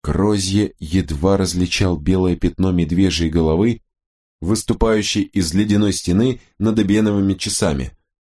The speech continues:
Они уже пробили шестой удар, прозвучавший до жути громко в зловещей тьме,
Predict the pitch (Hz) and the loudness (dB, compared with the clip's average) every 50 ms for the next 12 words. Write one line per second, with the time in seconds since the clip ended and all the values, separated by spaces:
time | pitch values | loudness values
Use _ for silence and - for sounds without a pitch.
0 | _ _ _ - 67 67 73 80 82 78 76 85 - - 80 78 76 85 85 85 | _ _ _ -6 -4 -2 0 0 0 0 0 0 0 2 0 2 2 2 2 2
1 | 85 82 - - 85 - - - 90 87 90 87 87 76 67 67 - _ _ _ | 2 0 0 -4 -4 -6 -2 -2 0 0 0 0 0 -2 -2 -4 -10 _ _ _
2 | _ _ _ _ _ 80 82 73 80 80 - - 98 98 90 - - 92 87 80 | _ _ _ _ _ -4 -2 0 -2 -2 0 0 0 0 0 0 -2 -2 0 0
3 | 90 87 87 104 101 - - 87 73 80 76 87 95 101 98 95 - 101 95 90 | 0 0 0 -2 -4 -2 -4 -4 -2 0 0 2 2 2 0 -2 -2 -4 -4 -2
4 | 87 90 92 90 90 92 95 95 - - 101 95 - - 101 95 85 69 65 - | -2 2 2 2 4 2 0 0 -2 -2 -4 -4 -2 0 0 0 0 0 -2 -6